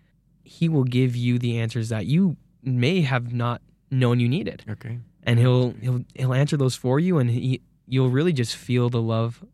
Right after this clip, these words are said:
Speaker 1: that he has for you as an individual inside the temple.
Speaker 2: Mm-hmm.
Speaker 1: And not, like, I guess you can feel that in any time, but inside the temple, it's just, it's amplified. You know, you're,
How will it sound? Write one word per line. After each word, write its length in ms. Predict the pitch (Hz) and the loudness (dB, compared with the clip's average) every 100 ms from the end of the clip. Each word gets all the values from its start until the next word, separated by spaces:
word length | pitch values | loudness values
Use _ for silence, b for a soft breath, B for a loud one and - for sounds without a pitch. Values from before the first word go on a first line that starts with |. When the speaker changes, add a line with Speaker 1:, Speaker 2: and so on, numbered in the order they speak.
| _ - | _ -8
Speaker 1:
that 160 | 120 | -8
he 180 | 101 127 | -6 -10
has 500 | 110 120 117 113 - - | -6 -4 -2 -4 -6 -16
for 320 | - 127 120 | -8 -2 0
you 180 | 120 123 | 2 0
as 120 | 120 | 0
an 80 | 123 | -4
individual 580 | 113 117 120 127 120 117 | -4 -6 -8 -6 -6 -6
inside 300 | 123 120 123 | -6 -8 -10
the 80 | |
temple. 420 | 117 131 123 147 135 B B | -10 -10 -10 -12 -14 B B
Speaker 2:
Mm-hmm. 260 | 107 B 117 | -20 B 0
Speaker 1:
And 380 | 117 113 113 | 0 0 0
not, 200 | 123 160 - | 2 0 -2
like, 260 | - 127 113 | -8 -4 -2
I 80 | 131 | 0
guess 180 | 139 | 0
you 60 | 143 | -2
can 100 | 131 | -4
feel 200 | 117 127 | 0 0
that 180 | 120 113 | 0 -2
in 80 | 123 | -4
any 200 | 156 131 | -2 -2
time, 360 | 113 120 131 | -4 -6 -6
but 240 | 127 120 - - - | -4 -4 -6 -14 -6
inside 240 | 131 143 | -2 0
the 80 | 123 | -2
temple, 340 | 120 165 120 | -2 -2 -2
it's 100 | 113 | -4
just, 220 | - 107 - | -8 -12 -10
it's 140 | 113 | -10
amplified. 600 | 127 113 120 - 107 92 b b b b b - | -8 -8 -8 -8 -10 -10 b b b b b -2
You 80 | 117 | 2
know, 60 | |
you're, 200 | 113 113 | 4 2